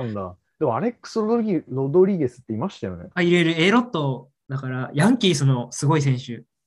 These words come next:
Speaker 2: アレックス
Speaker 1: あー、やっぱメジャーか。そっか。あ、
Speaker 2: そうそうそうそう。
Speaker 1: そうっすよね。
Speaker 2: ロドリゲスって多いもんね、野球選手。
Speaker 1: いっぱいいますよね。
Speaker 2: そうそうそう。
Speaker 1: そうだ、そう、そうそうそう。いや、めっちゃ、だからびっくりしました、最初。
Speaker 2: 同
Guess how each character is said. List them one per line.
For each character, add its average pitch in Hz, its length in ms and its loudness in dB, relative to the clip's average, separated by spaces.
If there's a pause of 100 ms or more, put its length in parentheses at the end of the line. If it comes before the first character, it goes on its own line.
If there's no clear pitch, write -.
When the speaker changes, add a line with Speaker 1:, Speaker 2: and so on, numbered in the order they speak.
(200)
Speaker 2:
ア 139 80 2
レ 165 80 8
ッ - 20 8
ク 165 60 8
ス - 20 6
Speaker 1:
あ 160 40 4
ー、 - 20 4
や 185 60 4
っ 185 40 0
ぱ 107 220 2 (100)
メ 208 140 2
ジ 226 80 -2
ャ 135 60 0
ー 104 40 -8
か。 95 180 -18
そ - 140 -14
っ 123 40 -10 (180)
か。 110 80 -10
あ、 110 160 -10 (140)
Speaker 2:
そ 151 40 -2
う 143 40 0
そ 143 120 2
う 135 40 4
そ 135 140 0
う - 40 -6
そ - 160 -10
う。 - 20 -4
Speaker 1:
そ 160 60 -2
う - 20 0
っ 127 60 -4
す - 120 -16
よ 95 100 -8
ね。 90 220 -12 (220)
Speaker 2:
ロ 135 140 4
ド 262 80 4
リ 339 100 2
ゲ 202 140 4
ス - 140 -8
っ - 20 -20
て 147 100 -4
多 240 160 4
い 196 60 6
も 135 160 2
ん 127 80 -4
ね、 127 180 -4
野 135 140 -2
球 139 160 0
選 135 160 2
手。 123 160 -6
Speaker 1:
い 120 60 -6
っ 120 40 -14 (260)
ぱ 240 120 2
い - 20 0
い - 40 0
ま 240 120 0
す - 120 -2
よ 101 180 0
ね。 90 340 -8 (160)
Speaker 2:
そ 135 80 2
う 120 60 -2
そ 131 60 -6
う 120 40 -4
そ 127 100 -4
う。 127 60 -8
Speaker 1:
そ 107 100 -10
う 104 200 -8
だ、 160 100 -20
そ 113 140 -6
う、 98 60 -10
そ 101 160 -8
う 95 40 -6
そ 95 240 -8
う - 80 -10 (480)
そ 104 100 -6
う。 95 40 -4
い 92 80 -4
や、 98 60 -2
め 107 80 -2
っ 104 100 -6
ち - 80 -8
ゃ、 139 40 2
だ 139 80 2
か 120 60 2
ら 98 60 0
び 104 100 -2
っ - 40 -8
く - 120 -4
り 185 60 0
し 151 60 -6
ま 110 100 -2
し - 60 -12
た、 98 60 -6
最 95 220 -4
初。 95 160 -10
Speaker 2:
同 92 260 -6